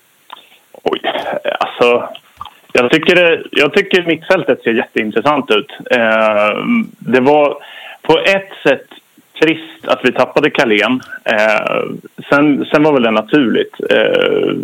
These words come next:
han är en ung spelare som vill vidare, men det var mer sättet som vi tappade honom på. Eh,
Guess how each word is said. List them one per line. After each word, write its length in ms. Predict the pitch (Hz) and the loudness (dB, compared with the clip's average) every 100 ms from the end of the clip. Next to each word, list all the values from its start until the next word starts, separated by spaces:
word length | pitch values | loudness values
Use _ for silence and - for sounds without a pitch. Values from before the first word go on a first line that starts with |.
| - - | -10 -6
han 200 | 113 123 | 0 2
är 40 | |
en 80 | 113 | 2
ung 180 | 104 104 | 0 -2
spelare 500 | - 110 101 123 98 | 0 2 4 2 2
som 140 | 101 | 0
vill 100 | 98 | 0
vidare, 420 | 98 104 104 113 98 | 2 2 4 2 2
men 140 | 104 | 0
det 60 | 110 | 2
var 120 | 113 | 2
mer 280 | 117 107 - - | 2 0 -2 -2
sättet 400 | - - - 107 | -2 0 -2 -2
som 100 | - | 0
vi 80 | 101 | -2
tappade 320 | 107 98 107 | 0 0 0
honom 240 | 98 98 - | 0 -2 0
på. 300 | 110 - - - - - - - _ - | 0 0 -4 -16 -20 -20 -20 -20 _ -2
Eh, 420 | 123 120 117 113 | 0 2 2 2